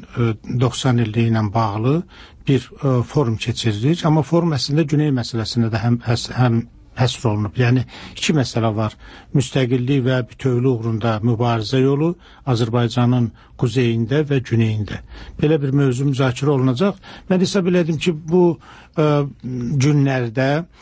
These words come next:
Azərbaycanın şimal hissəsində dövlət müstəqilliyinin doxsan illiyi qeyd olunan bir vaxtda güneydəki soydaşlarımızın vəziyyətini göstərmək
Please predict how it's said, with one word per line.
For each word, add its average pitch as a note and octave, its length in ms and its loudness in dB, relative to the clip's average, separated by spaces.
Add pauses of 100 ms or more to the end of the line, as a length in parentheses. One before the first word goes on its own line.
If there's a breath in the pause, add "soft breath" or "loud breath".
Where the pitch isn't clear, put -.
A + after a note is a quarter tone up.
(180 loud breath)
Azərbaycanın C#3+ 800 2
şimal C#3+ 320 0
hissəsində B2 640 0
dövlət B2+ 400 0
müstəqilliyinin B2 800 0
doxsan B2+ 540 0
illiyi A#2 340 0
qeyd A#2+ 320 0
olunan A#2 400 2
bir A#2+ 160 0
vaxtda B2+ 460 -2 (500 loud breath)
güneydəki C#3+ 560 0
soydaşlarımızın B2+ 1120 0
vəziyyətini B2 800 0 (420 loud breath)
göstərmək C3+ 540 0